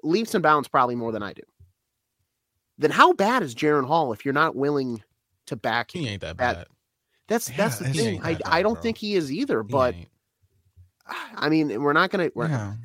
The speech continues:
Speaker 1: as of right now, we're not gonna get a chance to find out, unfortunately. Um,
Speaker 3: Yeah.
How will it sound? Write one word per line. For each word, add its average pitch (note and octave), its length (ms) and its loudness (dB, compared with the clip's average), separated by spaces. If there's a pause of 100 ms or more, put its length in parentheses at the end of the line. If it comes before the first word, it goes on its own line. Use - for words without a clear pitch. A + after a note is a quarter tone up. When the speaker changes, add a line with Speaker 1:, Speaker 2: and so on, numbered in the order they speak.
(180)
Speaker 1:
as B2 220 -4
of B2 100 -10
right D3 140 2
now, G#3+ 140 2
we're B2+ 100 0
not C3 160 2
gonna C3 160 -2
get B2+ 80 0
a A#2+ 60 -4
chance B2+ 280 -6
to A2 60 -10
find A2 280 -4
out, G#2 160 -2
unfortunately. - 640 -16 (480)
Um, G#2 360 -4
Speaker 3:
Yeah. G2+ 80 -8